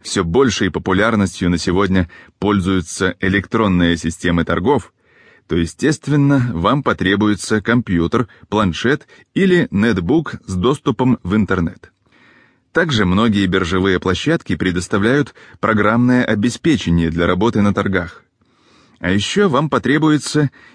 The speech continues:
и начальная сумма, капитал, который вы будете обращать в акции или валюту. Здесь мы хотим обратить ваше внимание на то, что очень сложно сказать, какая точная сумма будет вам необходима.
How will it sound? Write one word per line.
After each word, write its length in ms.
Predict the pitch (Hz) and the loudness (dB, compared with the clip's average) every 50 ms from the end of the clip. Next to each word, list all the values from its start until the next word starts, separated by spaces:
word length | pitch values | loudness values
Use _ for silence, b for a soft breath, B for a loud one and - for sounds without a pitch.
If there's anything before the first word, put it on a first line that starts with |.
| B B B | B B B
и 180 | - 127 175 | 0 2 2
начальная 640 | 170 151 131 110 - - 110 131 147 147 143 143 143 135 | 4 2 2 0 0 0 0 2 4 4 4 4 2 0
сумма, 560 | - - - 139 120 98 87 85 - - - _ _ _ _ _ _ - | 0 -2 0 0 2 2 0 0 -2 -6 -14 _ _ _ _ _ _ -4
капитал, 640 | - 110 101 147 135 - - 151 143 95 82 85 - b b b b b b | -4 -2 0 0 -2 -2 0 -2 -2 -2 -4 -8 -12 b b b b b b
который 380 | - 95 98 - 175 190 165 | -2 -2 0 2 2 2 2
вы 120 | 113 98 92 | 2 2 2
будете 380 | 92 107 107 107 98 - 107 | 2 0 0 0 -2 -2 -2
обращать 560 | - - 90 95 92 87 - - 98 87 - 85 | -2 -2 0 0 0 0 0 -2 -2 -2 0 0
в 80 | 85 | 0
акции 560 | 101 123 147 143 - - 156 151 147 147 127 - | 0 0 0 -2 -4 0 2 2 2 2 2 0
или 260 | - 120 151 160 147 | 0 0 2 2 2
валюту. 560 | 135 107 123 120 101 92 82 82 - - - - _ _ _ _ _ b b b b b b b b b b b b b | 2 2 2 2 2 0 -2 -4 -8 -14 -18 -20 _ _ _ _ _ b b b b b b b b b b b b b
Здесь 340 | 107 90 85 123 165 - | -4 0 0 0 0 0
мы 140 | - 110 87 | 0 0 0
хотим 280 | 87 87 - 127 120 117 - | 0 -2 0 0 0 0 0
обратить 460 | 104 92 101 98 - 131 131 110 - | 0 0 0 0 0 0 -2 -2 -2
ваше 340 | 92 104 110 107 - 110 92 | -2 0 0 0 0 0 0
внимание 640 | 92 98 101 107 135 170 170 120 92 85 85 - b b b b b b b b | 0 2 2 2 2 2 2 2 2 0 0 -4 b b b b b b b b
на 180 | b 98 110 117 | b 0 0 0
то, 160 | - - 160 | 0 0 -2
что 240 | - - - 123 - | -2 0 0 0 2
очень 320 | 123 127 - - 165 156 | 2 2 2 2 2 2
сложно 460 | 139 - - 120 147 170 127 117 127 117 | 2 2 0 0 2 2 2 2 0 0
сказать, 480 | - - - 101 92 113 156 - - B B B B B B B B B B - | -2 -2 -2 0 2 0 0 -2 -4 B B B B B B B B B B -4
какая 520 | - 123 107 - - 175 180 165 165 - | -4 -4 -2 -2 0 0 2 2 2 0
точная 580 | - - 127 113 95 - - 90 87 87 87 85 | -2 0 0 0 0 0 0 0 2 2 2 0
сумма 500 | - - - 175 180 151 117 95 85 B B B B B B B | -2 -2 0 2 2 4 2 2 0 B B B B B B B
будет 400 | - 95 135 175 151 165 160 120 | -2 0 2 2 2 2 0 0
вам 240 | 104 101 117 127 127 | 0 0 2 2 2
необходима. 680 | 127 127 120 - - 117 113 95 87 80 65 - - | 2 2 0 0 -2 -2 0 0 0 -2 -2 -6 -12